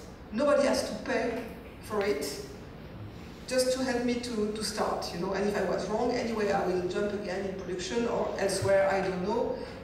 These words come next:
But I didn't want public money to pay for my mistakes. So I started with three ideas,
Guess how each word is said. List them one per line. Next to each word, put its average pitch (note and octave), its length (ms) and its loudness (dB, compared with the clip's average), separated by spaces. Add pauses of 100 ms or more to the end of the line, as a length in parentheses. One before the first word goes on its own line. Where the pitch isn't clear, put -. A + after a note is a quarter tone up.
But G#3+ 400 2
I G3 60 0
didn't G3+ 320 2
want G#3 240 2
public G#3 380 2
money G3 440 2
to - 400 0
pay F#3+ 240 2
for F#2+ 80 0
my F#2 160 0
mistakes. - 760 -2 (360)
So F4 360 2
I C#4 140 4
started - 720 2
with A#3 160 0 (200)
three C4+ 180 0
ideas, - 720 2